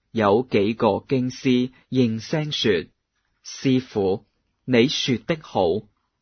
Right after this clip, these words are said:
從此，他們再不敢質問他什麼了。耶穌問他們說：「人們怎麼稱默西亞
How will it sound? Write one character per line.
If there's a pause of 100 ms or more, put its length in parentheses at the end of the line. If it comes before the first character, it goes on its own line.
(140)
從
此， (420)
他
們
再
不
敢 (200)
質
問
他
什
麼
了。 (1300)
耶
穌 (180)
問
他
們
說： (760)
「人
們 (340)
怎
麼
稱
默
西
亞